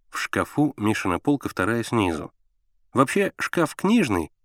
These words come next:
но он используется и под белье, и под посуду. Другого шкафа у них нет. Миша вытащил книги,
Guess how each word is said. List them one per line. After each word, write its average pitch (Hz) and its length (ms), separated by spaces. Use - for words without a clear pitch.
но 139 160
он 170 140
используется 147 760
и 139 160
под 127 200
белье, 127 380
и 151 80
под - 200
посуду. 85 540
Другого 101 480
шкафа - 420
у 85 60
них 92 240
нет. 82 340
Миша 107 420
вытащил 98 480
книги, 131 440